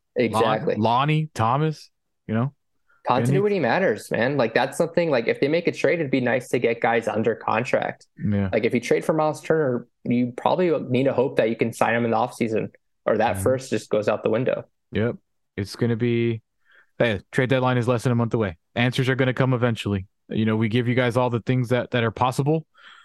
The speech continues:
Speaker 1: uh, whether it be nothing, whether it be marginal deals like a Cam Reddish, whether it be signing ten-day guys like DeMarcus Cousins, whether it be going out and making a big trade like for Bogdanovich.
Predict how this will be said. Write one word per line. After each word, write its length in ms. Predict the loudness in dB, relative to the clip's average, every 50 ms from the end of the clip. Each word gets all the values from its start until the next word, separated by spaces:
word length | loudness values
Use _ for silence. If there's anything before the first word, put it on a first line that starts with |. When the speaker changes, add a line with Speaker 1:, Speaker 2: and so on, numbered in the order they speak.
| _ _ _ 0
Speaker 1:
uh, 200 | 0 2 2 2
whether 260 | 2 2 2 2 0
it 60 | 0
be 160 | 0 0 0 2
nothing, 440 | 2 0 0 0 0 0 0 0
whether 220 | 0 0 0 0 0
it 60 | 0
be 140 | 0 0 0
marginal 500 | 2 2 2 2 2 2 0 0 0 0
deals 280 | 0 0 0 0 0
like 120 | -2 -2 -4
a 60 | -4
Cam 220 | -2 -2 0 2
Reddish, 340 | 2 2 2 0 -2 -2 -2
whether 220 | -2 0 0 0 0
it 60 | 0
be 140 | 0 -2 -2
signing 320 | 0 0 0 2 0 0
ten-day 360 | 0 0 2 2 2 2 0
guys 280 | 0 0 0 0 0 0
like 120 | -2 -2 -2
DeMarcus 380 | -2 -2 -2 -2 -4 -6 -2 0
Cousins, 420 | 0 0 2 2 0 0 -2 -6 _ -20 -20 -20 -20 -20 _ _
whether 160 | -2 0 0 0
it 40 |
be 120 | 0 0 0
going 260 | 0 0 0 0 0
out 140 | 0 0 0
and 120 | 0 0
making 240 | 0 0 0 0 -2
a 60 | -2
big 200 | 0 -2 -2 -2
trade 280 | 0 0 0 0 0 0
like 180 | -2 -4 -4
for 140 | -4 -4 -4
Bogdanovich. 760 | -2 -2 -4 -2 -2 -2 0 0 0 0 0 -2 -2 -4